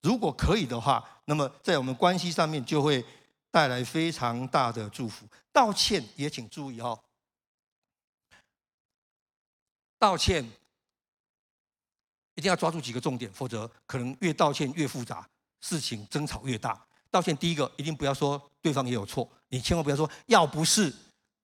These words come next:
你先说我妈妈讲话尖酸刻薄，我也不会说你弟弟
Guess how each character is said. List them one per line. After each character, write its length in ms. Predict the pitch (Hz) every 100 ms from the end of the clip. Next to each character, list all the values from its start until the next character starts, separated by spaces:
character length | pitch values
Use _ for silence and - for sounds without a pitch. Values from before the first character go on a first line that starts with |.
| _ _ _
你 160 | 139
先 280 | 135 - 196
说 240 | 180 185 185
我 200 | 147 120
妈 160 | 156
妈 120 | 165
讲 160 | 160 123
话 120 | 139
尖 180 | 139 160
酸 140 | 156 156
刻 160 | 151
薄， 260 | 131 101 - _ _ _
我 140 | 135 165
也 120 | 131
不 180 | - 135
会 100 | 147
说 160 | 151
你 80 | 139
弟 200 | 110 156
弟 180 | 117 113